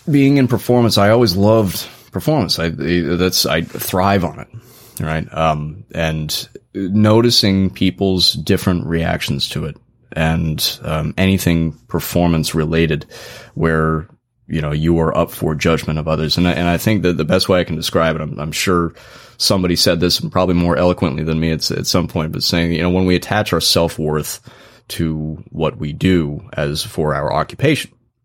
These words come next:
you know, and, and this is dangerous when it be-, comes to,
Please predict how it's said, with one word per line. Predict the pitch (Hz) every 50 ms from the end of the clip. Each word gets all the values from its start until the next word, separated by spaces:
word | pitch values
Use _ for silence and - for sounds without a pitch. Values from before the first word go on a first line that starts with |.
| _ _ _ _ _ _ _ _ _ _ _ _ - -
you | 101
know, | 92 95 - -
and, | 113 120 127
and | 147 139 139 143 139 131 123
this | 123 120 -
is | 113 92
dangerous | - 110 104 98 90 98 - -
when | 98 90 87
it | 82 80
be-, | 85 - - - -
comes | - - 92 87 85 82 - -
to, | - - 85 80 76 76 73